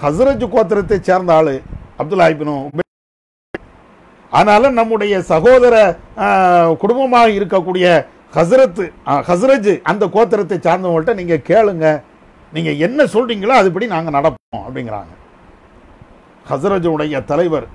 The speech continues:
சாயித் இப்னு உப்பாதா அவங்க எந்திரிக்கிறாங்க. அவங்க எந்திரிச்சு சொல்றாங்க, "அல்லாஹ்வின் தூதரே, இந்த அப்துல்லா இப்னு உபை இப்னு சலூல் நல்ல ஆளாத்தான் இதுக்கு முன்னால வரையும் இருந்தார். அவர் நல்ல மனுஷனாத்தான் இருந்தாரு.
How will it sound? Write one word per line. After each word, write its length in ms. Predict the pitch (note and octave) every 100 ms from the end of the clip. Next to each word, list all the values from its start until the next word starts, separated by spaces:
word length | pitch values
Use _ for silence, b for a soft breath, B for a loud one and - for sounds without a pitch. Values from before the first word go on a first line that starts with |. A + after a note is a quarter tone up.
| - _ -
சாயித் 280 | E3 G3+ F3
இப்னு 340 | D#3 C#3+ C3
உப்பாதா 500 | D#3 G3+ F3+ D3 A#2
அவங்க 280 | B2+ C#3+ F#3
எந்திரிக்கிறாங்க. 640 | D#3+ C#3+ C#3 C3+ A#2+ G#2+ G2+ _ _ _ _ _ _ _ _ _
அவங்க 240 | C3+ F3+ F3+
எந்திரிச்சு 440 | E3 F#3 F#3 D#3 C#3
சொல்றாங்க, 580 | D#3+ D#3+ C#3+ D3 B2+ A2
"அல்லாஹ்வின் 460 | C3 D3+ C#3 C3+ A#2+
தூதரே, 420 | D#3+ D3+ C3 A2+ - - - - _ _ _ _ _ _ _ _ _
இந்த 880 | A#2+ F#3+ C4+ B3+ A3+ F#3+ E3 D3+ C3+ - _ -
அப்துல்லா 360 | E3+ D4 D4+ C#4
இப்னு 280 | B3 A3+ G#3
உபை 180 | B3+ B3+
இப்னு 200 | A3 F#3
சலூல் 240 | E3+ G#3+ G#3
நல்ல 300 | D#3 B3 G3+
ஆளாத்தான் 380 | G#3+ A3 F#3+
இதுக்கு 340 | A#3+ F3+ F#3 G3
முன்னால 360 | F3 A#3 A3
வரையும் 240 | F3 G#3+ D#3
இருந்தார். 320 | D3+ C3+ A2 - - _ _ _ _ _ _ _ - - - - _ _ _ _ _ _ -
அவர் 220 | D#3+ G3
நல்ல 380 | F#3 C#4+ D4+ C#4
மனுஷனாத்தான் 600 | A3 C#4+ C#4 D4 C4 B3+
இருந்தாரு. 380 | A#3 G#3 D3